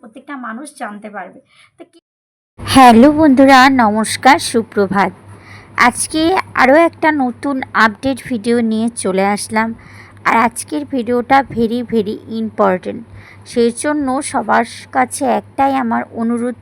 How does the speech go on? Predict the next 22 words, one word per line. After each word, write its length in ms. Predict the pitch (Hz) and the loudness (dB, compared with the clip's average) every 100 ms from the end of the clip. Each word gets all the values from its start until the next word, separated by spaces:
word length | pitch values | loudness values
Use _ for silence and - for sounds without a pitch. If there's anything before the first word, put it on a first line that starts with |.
| - | -4
রয়েছে, 440 | 226 247 240 - 202 - - - - - | -2 -2 -2 -6 -6 -8 -20 -20 -20 -6
কেউ 160 | 294 320 - | -2 -2 -4
কিন্তু 280 | 370 269 285 247 | -8 -6 -6 -6
ভিডিওটা 480 | 247 208 233 226 262 254 240 | -8 -4 -4 0 -2 0 -4
মাঝপথে 600 | 220 - - 208 220 247 - | -6 -8 -10 -8 -6 -8 -6
ছেড়ে 280 | 226 196 247 - - - - | -6 -4 -6 -8 -20 -20 -14
চলে 220 | - 190 190 | -8 -4 -4
যাবেন 280 | 180 180 180 180 | -4 -6 -8 -10
না, 80 | 202 - - - - - | -16 -20 -20 -20 -18 0
কারণ 300 | 254 285 339 285 - | 2 2 -2 -6 -4
চলে 240 | 240 262 269 | -2 -2 0
গেলে 240 | 269 240 285 269 | 0 0 -4 -4
মূল 180 | 233 262 240 | -4 -6 -8
বিষয়বস্তু 600 | 226 269 240 226 247 - 294 - | -6 -2 0 -2 -8 -8 -8 -6
সম্পর্কে 540 | 202 196 214 208 - 240 | -6 -4 -4 -4 -8 -12
কিন্তু 260 | 262 233 440 523 - 233 | -12 -8 -8 -8 -6 -2
জানতে 360 | 185 190 - 233 | -2 -4 -8 -6
পারবেন 340 | - 190 185 185 190 | -6 -6 -8 -12 -14
না। 80 | - - - - - - - | -18 -20 -20 -20 -20 -20 -16
তো 80 | - 339 | -10 -8
চলুন, 380 | 349 302 311 381 | -4 -2 -2 -4
প্রতিদিনের 640 | - 320 320 277 302 320 | -6 -8 -6 -6 -4 -4